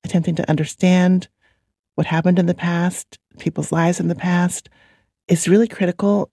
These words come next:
to what we're facing right now. And because of that, I sometimes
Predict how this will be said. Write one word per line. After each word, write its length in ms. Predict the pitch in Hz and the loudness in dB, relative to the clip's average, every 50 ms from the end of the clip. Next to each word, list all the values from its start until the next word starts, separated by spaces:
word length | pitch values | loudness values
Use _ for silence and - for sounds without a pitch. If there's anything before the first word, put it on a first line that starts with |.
| _ _ | _ _
to 160 | - - 180 180 | -4 -2 -2 0
what 220 | 160 165 - - - | 0 0 -2 0 -2
we're 120 | 151 151 | -4 -4
facing 460 | - - 151 139 139 - - 151 135 | -2 -4 -4 -4 -4 -4 -4 -4 -2
right 200 | 131 131 - - | -2 -4 -6 -6
now. 360 | - 127 117 107 107 - - _ _ _ _ _ _ _ _ _ _ _ _ _ _ _ _ _ _ _ _ - | -8 -8 -8 -8 -12 -12 -14 _ _ _ _ _ _ _ _ _ _ _ _ _ _ _ _ _ _ _ _ 0
And 300 | 170 165 160 156 - - _ _ _ _ _ _ _ _ - - | 2 2 2 0 -2 -6 _ _ _ _ _ _ _ _ -4 -4
because 420 | 196 - - - - 262 277 - | -4 -4 -4 0 0 0 2 2
of 120 | 311 - | 0 0
that, 300 | - 160 143 135 - - - _ _ _ _ _ _ _ _ _ _ _ _ - | 0 -2 -2 -2 -4 -8 -12 _ _ _ _ _ _ _ _ _ _ _ _ -2
I 460 | 180 196 208 220 226 240 233 - - - _ _ _ _ _ _ _ _ | 0 2 4 4 4 2 2 0 -4 -12 _ _ _ _ _ _ _ _
sometimes 640 | - - - 175 - 175 165 165 160 156 156 - - | -6 -4 -2 0 2 2 4 4 4 2 0 -4 -10